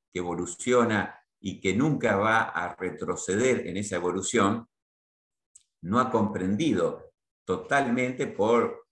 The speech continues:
distintas cuestiones que tienen que ver, y no la vamos a discutir ahora, con cuestiones, eh, más que todo económicas, eh, el, el verdadero sentido que tendría que tener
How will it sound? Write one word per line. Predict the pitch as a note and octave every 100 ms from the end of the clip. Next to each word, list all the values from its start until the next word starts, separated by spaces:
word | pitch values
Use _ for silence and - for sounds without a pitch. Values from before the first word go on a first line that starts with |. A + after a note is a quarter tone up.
| _
distintas | D#2 D#2 A#2 A#2 A#2 F#2 -
cuestiones | F2+ - C3 B2+
que | F2
tienen | D#2+ G2+ G2
que | F#2
ver, | G2 F#2+ D#2+ - _ _ _
y | D#2
no | E2 G2+
la | F#2
vamos | G2 F#2
a | F#2
discutir | E2 F2+ G#2+ G#2
ahora, | G2+ G#2+ G#2 G#2 - _ _ _ -
con | E2+
cuestiones, | E2 - G#2+ G#2+ G2+ F2+ - - _ _ _ -
eh, | D#2+ D#2
más | D#2 F#2 -
que | F2
todo | - G#2+ G2+ F#2 F#2
económicas, | E2 F2 F#2 A2+ G#2 G2+ G2 G#2 - _ _ _ _
eh, | - E2 E2+ E2 E2 D#2 D#2 -
el, | F#2 F2 E2+ E2+ D#2+ F2+
el | F2 F2
verdadero | D#2+ F2+ F#2 G2 A#2 A#2 G#2 F#2 - - _ _ _ _
sentido | - F2 F2+ B2+ B2+ A#2+ -
que |
tendría | G#2+ D#2+ D#2+ G2+ G2
que | F#2
tener | - G2 G#2 G#2+ -